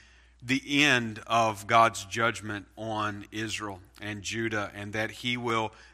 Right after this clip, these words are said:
gather them to their land under their Davidic king, and then the restoration that was prophesied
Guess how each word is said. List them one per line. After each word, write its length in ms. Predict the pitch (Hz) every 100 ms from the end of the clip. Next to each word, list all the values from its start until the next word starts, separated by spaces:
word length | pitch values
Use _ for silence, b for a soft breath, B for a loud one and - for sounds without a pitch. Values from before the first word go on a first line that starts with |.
| - 101
gather 480 | 127 135 143 139
them 500 | 107 117 113 110 110 -
to 120 | 123
their 240 | 113 113
land 480 | 107 117 117 113 107 -
under 200 | 110 110
their 220 | 107 107
Davidic 480 | 104 98 101 104 -
king, 380 | 156 135 107
and 140 | 104 101
then 180 | 113 110
the 100 | 104
restoration 840 | 113 110 - 104 123 170 - 117
that 180 | 104 -
was 100 | -
prophesied 800 | - 110 101 104 - 101 101